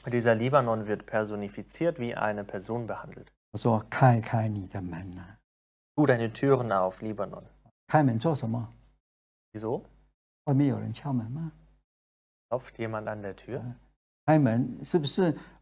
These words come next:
Speaker 2: 耶稣跟那个，呃，教会讲的，我在门外叩门，你要开门？
Speaker 1: Ist das so, wie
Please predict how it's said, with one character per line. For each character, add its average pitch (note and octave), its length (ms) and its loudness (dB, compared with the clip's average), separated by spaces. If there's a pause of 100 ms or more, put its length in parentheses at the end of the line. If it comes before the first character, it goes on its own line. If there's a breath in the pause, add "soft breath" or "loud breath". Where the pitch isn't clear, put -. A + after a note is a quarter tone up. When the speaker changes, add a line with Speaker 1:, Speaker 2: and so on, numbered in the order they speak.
Speaker 2:
耶 E3 300 2
稣 D#3+ 360 4
跟 D#3+ 280 2
那 D#3 140 2
个， C3 300 2 (340 loud breath)
呃， A#2 160 -2
教 D3+ 220 6
会 D3 120 6
讲 A#2 240 0
的， B2+ 240 2 (280)
我 B2 200 0
在 D#3+ 200 6
门 C#3 260 6
外 D#3+ 280 6
叩 D#3+ 280 2
门， A#2+ 260 2
你 B2+ 60 2
要 D#3 140 4
开 D#3+ 200 0
门？ C3+ 320 2 (220)
Speaker 1:
Ist - 180 -16
das A#2+ 140 -4
so, B2+ 220 -2
wie A2+ 280 -2